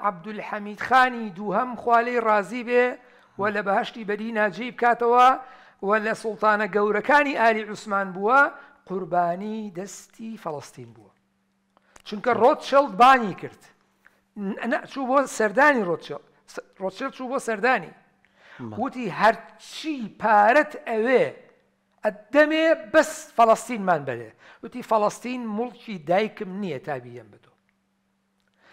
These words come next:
Speaker 1: وتی، «چی قەرزتان هەیە بۆت ئەبژێرینەوە، بەس فەڵەستینمان بنێ.» وتی، «فەڵەستین بە هیچ نرخێک نا-،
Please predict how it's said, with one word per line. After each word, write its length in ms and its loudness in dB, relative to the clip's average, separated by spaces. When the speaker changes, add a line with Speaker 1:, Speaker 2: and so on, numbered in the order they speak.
Speaker 1:
وتی، 340 -6
«چی 120 -6
قەرزتان 600 4
هەیە 320 6
بۆت 220 4
ئەبژێرینەوە، 1120 0
بەس 200 0
فەڵەستینمان 720 0
بنێ.» 260 -12
وتی، 320 -10
«فەڵەستین 600 -2
بە 80 -6
هیچ 200 -6
نرخێک 540 -2
نا-، 460 2